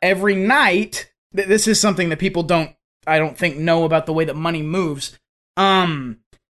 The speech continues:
the clearinghouses exist to process transactions. This is part of, uh,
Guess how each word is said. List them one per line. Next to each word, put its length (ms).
the 140
clearinghouses 1400
exist 760
to 120
process 720
transactions. 840
This 180
is 100
part 320
of, 280
uh, 380